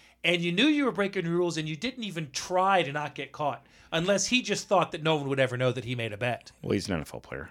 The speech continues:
Speaker 1: Yeah, fair.
Speaker 2: C T E.
Speaker 1: Yeah, blame it on that, Spree.
Speaker 2: Yeah, it works.
Speaker 1: Have a nice week, guys.
Speaker 2: That's all we got.
Speaker 1: Thank you very much.
Speaker 2: We
Speaker 1: Uh,
Speaker 2: do have a
Speaker 1: you can contact us if you're one of the nine people that listen.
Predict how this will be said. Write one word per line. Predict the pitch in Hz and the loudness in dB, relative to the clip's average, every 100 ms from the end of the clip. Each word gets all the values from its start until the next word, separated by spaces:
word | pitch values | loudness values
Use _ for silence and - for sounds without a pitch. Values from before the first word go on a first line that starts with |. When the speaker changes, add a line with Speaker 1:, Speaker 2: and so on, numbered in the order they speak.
| - | -10
Speaker 1:
Yeah, | 139 120 - _ | -6 -6 -8 _
fair. | - 120 - _ | -10 -10 -12 _
Speaker 2:
C | - 127 | -4 -4
T | - | -4
E. | 69 82 - - | -8 -10 -18 -16
Speaker 1:
Yeah, | 139 117 - _ _ _ - - - - - | -12 -12 -14 _ _ _ -16 -14 -14 -14 -8
blame | 127 | -6
it | 117 | -6
on | 113 | -6
that, | 113 113 131 | -8 -10 -10
Spree. | - 127 - - - - _ | -8 -8 -8 -20 -20 -20 _
Speaker 2:
Yeah, | 92 92 - | 0 0 2
it | 156 | 2
works. | 139 95 - - _ _ _ _ _ _ _ _ _ - - _ - - - - - - - - | 6 4 2 -6 _ _ _ _ _ _ _ _ _ -20 -20 _ -20 -20 -20 -20 -20 -20 -20 -2
Speaker 1:
Have | 202 | -2
a | 226 | 0
nice | 220 | -2
week, | 240 240 | -2 0
guys. | 170 180 185 | 2 4 2
Speaker 2:
That's | - - | 4 10
all | 196 | 12
we | 156 | 12
got. | 127 127 | 12 12
Speaker 1:
Thank | 120 | 12
you | 170 | 2
very | 185 | 0
much. | 180 185 180 - - - | 2 2 0 -4 -10 -4
Speaker 2:
We | 160 | 2
Speaker 1:
Uh, | |
Speaker 2:
do | 151 | 4
have | 123 131 123 | 8 10 10
a | 120 110 - - _ | 8 6 0 -16 _
Speaker 1:
you | - | -12
can | 180 | -8
contact | 175 180 175 185 175 | 0 2 2 0 0
us | 165 | -6
if | 147 | -2
you're | 170 | 0
one | 170 | 2
of | 165 | 2
the | |
nine | 160 160 156 | 2 0 2
people | 170 170 | 2 2
that | 165 | 0
listen. | 147 160 175 170 | 0 0 -2 -4